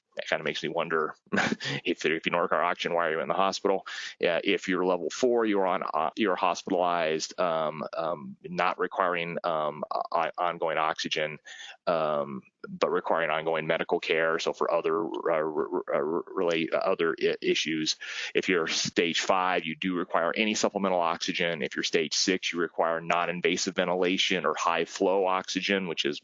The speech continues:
what many of you have probably read is kind of the step before ventilation.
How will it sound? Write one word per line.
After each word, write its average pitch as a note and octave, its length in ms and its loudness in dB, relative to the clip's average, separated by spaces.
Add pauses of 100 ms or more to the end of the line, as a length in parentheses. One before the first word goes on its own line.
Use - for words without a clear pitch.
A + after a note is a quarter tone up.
(180)
what D#2+ 180 -2
many D#2+ 220 -4
of D#2 80 -10
you D#2+ 80 -2
have D#2 60 -6
probably D#2+ 260 0
read D#2+ 340 0 (240)
is - 80 -4
kind D#2 180 0
of C#2+ 60 -4
the D2+ 60 -4
step - 280 2
before E2 440 -2
ventilation. F2 800 0